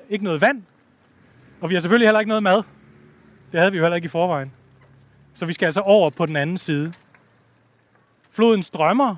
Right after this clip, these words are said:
meget, meget, meget kraftigt nu. Og der er også de her kaimaner, så vi, øh,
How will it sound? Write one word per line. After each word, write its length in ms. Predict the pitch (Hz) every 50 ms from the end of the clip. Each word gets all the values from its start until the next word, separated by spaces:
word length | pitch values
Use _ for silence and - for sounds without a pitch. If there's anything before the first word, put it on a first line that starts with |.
| 151 170
meget, 220 | 170 156 165 240 254
meget, 100 | 233 208
meget 160 | 196 226 208
kraftigt 420 | - - 254 262 - - 220 175
nu. 180 | 185 185 214 - _ _ _ _ _ _ _ _ _ _ _ _ _ _ _ _ _ _ _ _ _ _ _ _ _ _ _ _ _ _ _ _ _ _ _ _ _ _ -
Og 100 | 160 165
der 60 | 180
er 40 | 196
også 160 | 214 190 -
de 60 | 220
her 100 | 202 185
kaimaner, 500 | - 160 165 165 175 214 262 214 156 143 123 - _ _ _ _ _ _ _
så 140 | _ - 180
vi, 260 | 165 202 220 214 214
øh, 280 | 202 185 180 175 165